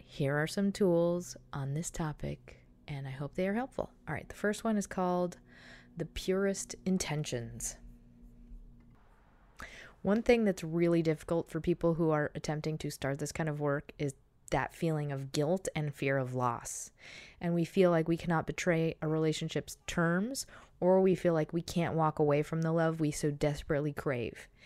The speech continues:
So one thing I think is helpful as you embark on this self-work is to just really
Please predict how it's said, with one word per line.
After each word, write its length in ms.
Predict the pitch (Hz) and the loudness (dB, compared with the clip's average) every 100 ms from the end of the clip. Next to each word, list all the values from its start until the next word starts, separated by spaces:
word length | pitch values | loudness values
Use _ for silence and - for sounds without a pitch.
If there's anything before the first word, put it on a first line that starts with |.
| - - - | -20 -18 -18
So 140 | - 180 | -6 -2
one 160 | 180 | 0
thing 160 | 196 202 | 2 2
I 60 | 175 | 0
think 160 | 175 | 0
is 100 | 165 | -2
helpful 460 | 214 202 185 147 - | 0 0 2 0 -2
as 200 | 160 151 | -6 -2
you 100 | 156 | -2
embark 420 | 156 151 196 208 | -2 2 2 4
on 100 | 180 | 2
this 140 | 160 160 | 0 0
self-work 540 | 175 156 - 151 151 - | 0 0 0 -2 -2 -6
is 140 | 156 | -8
to 200 | - 165 | -4 -6
just 240 | 160 165 - | -2 -4 -2
really 380 | 175 170 165 | 0 0 0